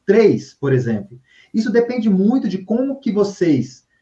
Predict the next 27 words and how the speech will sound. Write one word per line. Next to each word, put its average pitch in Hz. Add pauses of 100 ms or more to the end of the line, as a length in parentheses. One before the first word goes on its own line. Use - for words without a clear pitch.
(140)
juntos, 185
vão 196
debater 202
esse 190
respeito. 156
Eu 143
acho 202
que 202
essa 214
é 175
uma 165
dúvida 190
também 185
que 190
é 170
muito 185
importante 202
que -
se 233
tire, - (500)
né? 139
Ou 196
seja, 135
eu 143
escolho 135
a 208
coleção 190